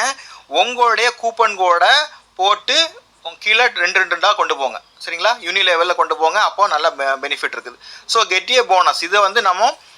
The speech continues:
அஹ், நம்ம வந்து ஆக்டிவேட் பண்றதுக்கு அவங்கள கூப்பன் கோடை இதுல போடணும். வெல்கம் கோட்ல பேஸ்ட் பண்ணி இங்க கிளிக் பண்ணிட்டீங்கன்னா உங்களுக்கு வந்து கேஷ்பேக்கு இதாக ஆரம்பிச்சிடும், ஆக்டிவேட் ஆயிரும். சரிங்களா? So, இது ஒரு விஷயம். அடுத்தது பார்த்தீங்கன்னா, ஸ்டா-, ஸ்டாட்டிஸ்டிக்ஸ்.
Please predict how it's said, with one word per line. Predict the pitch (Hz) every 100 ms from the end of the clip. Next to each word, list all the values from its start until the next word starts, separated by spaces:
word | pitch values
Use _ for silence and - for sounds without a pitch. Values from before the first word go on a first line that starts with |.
| _
அஹ், | 165 165 160
நம்ம | 165 170
வந்து | 180 151
ஆக்டிவேட் | 175 - 190 170
பண்றதுக்கு | 160 165 139 135
அவங்கள | 143 143 170
கூப்பன் | 214 208 170
கோடை | 165 185 277 180
இதுல | 175 160
போடணும். | 156 147
வெல்கம் | 147 160 175 165
கோட்ல | 160 151
பேஸ்ட் | 139 156 156 160
பண்ணி | 151 202 302 - - -
இங்க | 165 156
கிளிக் | - 165 214
பண்ணிட்டீங்கன்னா | 180 165 147 190 254 - - -
உங்களுக்கு | 160 165 160
வந்து | 151 156 277 220 170 151 139
கேஷ்பேக்கு | 156 151 - 151 - 185 185 156 143 135 131
இதாக | 135 123 117
ஆரம்பிச்சிடும், | 110 - 117 139
ஆக்டிவேட் | 147 143 123
ஆயிரும். | 117 - -
சரிங்களா? | 151 160 185 - - -
So, | - 165
இது | 156
ஒரு | 156
விஷயம். | 143 - 143 226 - _ _ -
அடுத்தது | 151 226 247 226 208
பார்த்தீங்கன்னா, | 180 170 170 214 240
ஸ்டா-, | - - 165
ஸ்டாட்டிஸ்டிக்ஸ். | - 180 175 175 - 143 -